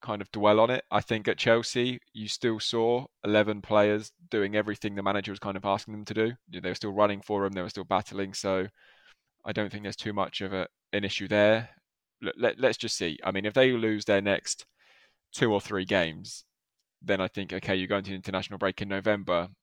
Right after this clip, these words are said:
and then you've, you've definitely got something to think about. But there's been enough positives in the period where they've not won a game to kind of have hope that when they do play teams like Norwich, Watford,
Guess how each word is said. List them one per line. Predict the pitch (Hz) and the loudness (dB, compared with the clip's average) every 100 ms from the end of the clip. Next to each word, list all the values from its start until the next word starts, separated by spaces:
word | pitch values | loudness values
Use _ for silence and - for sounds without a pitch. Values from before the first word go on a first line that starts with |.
| _ 98 | _ -8
and | 95 | -4
then | 95 92 | -4 -4
you've, | 90 _ | -8 _
you've | - 101 | -14 0
definitely | 113 92 90 | 0 0 -6
got | 80 | -8
something | 87 87 95 | -10 -10 -14
to | - | -12
think | - 95 | -10 -10
about. | 73 82 - - | -4 -2 -4 -2
But | 95 - - - | -2 -2 -6 0
there's | 120 | 2
been | 180 170 | 2 0
enough | 143 120 - | 2 0 2
positives | 117 101 92 90 82 - 110 | -2 -2 -4 -6 -4 -8 -8
in | 98 | -10
the | 95 | -4
period | 104 101 | 0 2
where | 95 | 2
they've | 92 98 | 0 -2
not | 104 - | -4 -2
won | 98 92 | -2 -2
a | |
game | 95 95 78 76 - | 0 0 0 -8 -18
to | - | -10
kind | - 95 | -6 -6
of | 82 | -2
have | 101 95 | 0 0
hope | - 98 87 - | 0 -2 -2 -6
that | 95 87 - _ _ _ | -4 -4 -6 _ _ _
when | 101 104 | -2 0
they | 98 | 0
do | 104 110 | 2 0
play | - 92 | 0 -2
teams | - 92 80 | -2 -6 -4
like | 85 76 | -6 -6
Norwich, | 95 90 82 - - - | -4 -4 -4 -8 -12 -8
Watford, | 95 76 92 90 | -8 -8 -6 -6